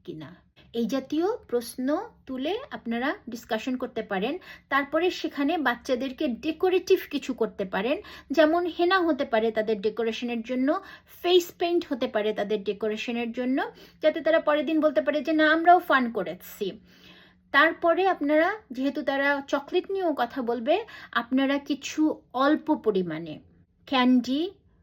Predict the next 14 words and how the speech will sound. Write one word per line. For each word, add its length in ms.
অথবা 280
চকলেট 520
রাখতে 240
পারেন, 440
যেটা 220
তারা 200
শেয়ার 300
করবে, 280
অথবা 260
গুডি 280
ব্যাগস 320
তাদের 320
দিতে 200
পারেন, 420